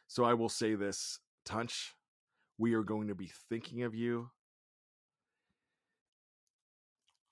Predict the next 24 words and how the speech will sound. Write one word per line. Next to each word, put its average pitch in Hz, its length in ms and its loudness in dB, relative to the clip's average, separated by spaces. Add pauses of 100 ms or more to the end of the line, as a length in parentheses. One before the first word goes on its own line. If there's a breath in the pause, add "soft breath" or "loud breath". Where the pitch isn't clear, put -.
Live 123 260 6
your 120 160 8
life 117 280 4
with 110 100 2
your 107 160 2
family, 127 560 -4 (720)
and 104 360 -4 (220)
just 101 220 -8 (380)
best 107 300 -2
wishes 90 400 -6
for 92 220 -8
you, 85 100 -8
my 85 120 -8
friend. 82 320 -10 (800)
Best 98 320 -6
wishes. - 560 -10 (180)
We 110 160 -2
will 104 140 0
miss 98 320 -4
you 107 80 -2
in 98 60 -4
the 98 60 -4
broadcast 90 520 -6
booth. 71 200 -14